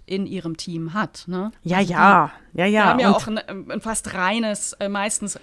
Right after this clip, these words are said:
Speaker 1: reines männliches Autorenteam.
Speaker 2: Ja, und wir
Speaker 1: Das ist
Speaker 2: dürfen nicht
Speaker 1: wirklich schlimm.
Speaker 2: vergessen, Comedy-Szene ist sehr, sehr problematisch, wie, äh, äh, Angela Nagle vor, äh, fünf Jahren festgestellt hat in ihrem immer noch sehr lesenswerten Buch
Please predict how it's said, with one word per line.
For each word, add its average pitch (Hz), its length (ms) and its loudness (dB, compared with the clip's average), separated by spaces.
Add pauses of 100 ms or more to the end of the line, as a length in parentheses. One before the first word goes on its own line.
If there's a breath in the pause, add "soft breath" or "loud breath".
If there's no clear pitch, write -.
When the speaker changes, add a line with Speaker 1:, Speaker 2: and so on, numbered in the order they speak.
Speaker 1:
reines 185 480 -6
männliches 185 520 -6
Autorenteam. 165 720 -10
Speaker 2:
Ja, 220 280 6
und 254 140 4
wir 254 80 0
Speaker 1:
Das 254 140 -2
ist - 80 -8
Speaker 2:
dürfen 240 80 2
nicht 240 180 0
Speaker 1:
wirklich 220 260 2
schlimm. 247 220 0
Speaker 2:
vergessen, - 60 -8
Comedy-Szene 226 1000 -2
ist - 320 -10
sehr, 226 500 0
sehr 208 240 -6
problematisch, 190 920 -4
wie, 196 160 -4
äh, - 20 0
äh, - 20 -6 (540)
Angela 202 560 0
Nagle 175 720 2
vor, 160 420 -6
äh, 160 520 -6
fünf 208 340 -2
Jahren 170 380 -2
festgestellt 185 580 -6
hat 190 140 -10
in 180 120 -10
ihrem 185 320 -6
immer 196 260 -4
noch 185 180 -6
sehr 208 560 -2
lesenswerten 180 1000 -6
Buch 202 440 -4